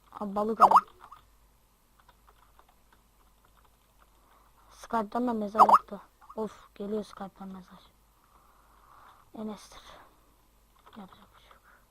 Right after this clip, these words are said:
Dinleyeceğiniz artık. Fıçık fıçık sesini. Fat fat. Vuruşum, vuruşum ölür. Hah, tamam. İki okum var.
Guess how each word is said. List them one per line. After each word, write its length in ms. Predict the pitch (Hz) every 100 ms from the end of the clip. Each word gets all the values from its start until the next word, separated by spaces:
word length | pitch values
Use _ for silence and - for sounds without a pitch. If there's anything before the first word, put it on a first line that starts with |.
| - - - - - - - - - - - - -
Dinleyeceğiniz 560 | 202 190 185 185 190 180
artık. 340 | 175 - -
Fıçık 360 | - - - -
fıçık 320 | 277 - - -
sesini. 300 | 202 - 196 - - - - - - - - - - - - - - - -
Fat 440 | 320 - - - -
fat. 260 | 349 - - - - - - - -
Vuruşum, 420 | 381 403 415 381 -
vuruşum 440 | 330 427 392 453
ölür. 240 | 440 392 262
Hah, 220 | 269 220
tamam. 220 | - 208 - - - - - -
İki 220 | 226 - 247
okum 260 | 208 226
var. 120 | 202